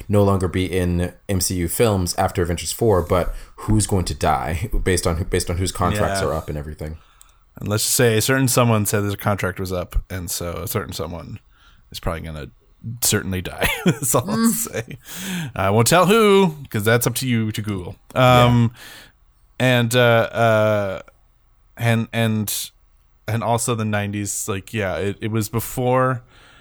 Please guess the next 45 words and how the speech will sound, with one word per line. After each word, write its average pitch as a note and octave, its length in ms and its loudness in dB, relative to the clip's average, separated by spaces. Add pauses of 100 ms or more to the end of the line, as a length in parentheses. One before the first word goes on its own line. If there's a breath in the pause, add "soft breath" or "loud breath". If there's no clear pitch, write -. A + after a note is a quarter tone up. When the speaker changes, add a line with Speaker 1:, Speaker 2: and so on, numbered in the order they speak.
(380 soft breath)
Speaker 2:
I A#2 60 -6
think, - 240 -2
I A2 100 2
do B2 140 0
really B2 160 4
do A#2 80 4
think G#2+ 200 0
Game G2+ 160 0
of G2 120 -2
Thrones F#2+ 340 -2
changed F#2 380 -6
the - 40 -10
way, F#2 200 -4 (280)
and A2 140 0
Sopran-, - 380 -2
actually, G#3+ 200 0
I - 40 2
would D#3 80 -2
say B2+ 80 2
Sopranos. - 500 -10
I'd A#2+ 140 -2
say C#3 80 0
Sopranos A2+ 520 -2
is F#2+ 140 -8
the G2 100 -6
show F2 300 -6
that - 140 -14
changed - 300 -16
the - 60 -16
way - 140 -12
we - 80 -12
do - 140 -14
death - 420 -10 (460 loud breath)
on F#2 160 -6
television, - 580 -10 (440 loud breath)
which G2 160 -4
is, G#2 120 0
like, G#2 140 0
it G#2+ 80 -2
was G2 140 -4
okay G2+ 320 0
to - 80 -4
kill A2+ 200 0
them G#2 200 0
mid-season. D#3+ 580 -4